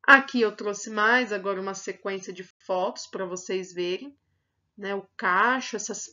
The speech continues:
plan-, a planta pequena. Aqui também os dois cotilédones, o cacho da mamona, então que ele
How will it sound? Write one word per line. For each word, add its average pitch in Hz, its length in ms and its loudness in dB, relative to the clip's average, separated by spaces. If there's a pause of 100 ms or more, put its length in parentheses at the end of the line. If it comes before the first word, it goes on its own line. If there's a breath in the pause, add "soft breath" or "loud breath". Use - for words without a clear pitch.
plan-, 208 240 -2
a 202 100 -4
planta 202 340 -4
pequena. 247 840 -8 (760)
Aqui 208 300 4
também 208 460 2
os 202 140 -2
dois 202 320 4
cotilédones, 220 1200 2 (160)
o 196 120 -12 (120)
cacho 233 680 2 (360)
da 196 120 -2
mamona, 208 680 0
então 196 280 -6
que 190 120 -8
ele 190 280 -4